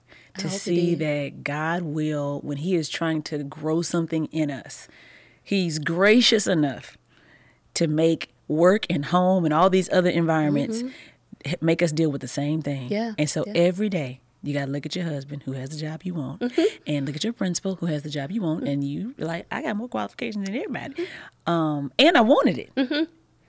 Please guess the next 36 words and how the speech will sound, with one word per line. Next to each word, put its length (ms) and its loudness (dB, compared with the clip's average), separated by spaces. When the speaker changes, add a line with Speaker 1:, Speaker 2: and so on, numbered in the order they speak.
Speaker 2:
But 160 -2
co-, 220 -6
sometimes 520 0
that's 160 -2
the 100 -2
reason 220 2
God's 200 -4
like, 160 -4
"No, 160 -6
I 60 -10
can't 200 -2
give 160 -2
Speaker 1:
Mm-mm. 60 -2
Speaker 2:
to 80 -4
you 180 -4
Speaker 1:
And 140 4
that's 160 4
Speaker 2:
'cause 160 2
you 60 2
Speaker 1:
it. 60 0
Speaker 2:
wanted 260 -2
too 100 -4
Speaker 1:
Every 140 0
day. 60 0
Speaker 2:
much." 160 -10
Girl, 480 -4
and 160 -2
whatever 320 0
he 220 2
has 200 0
for 80 -4
you, 240 2
Speaker 1:
Mm-hmm. 180 -6
Speaker 2:
whether 200 6
it's 220 4
this 420 2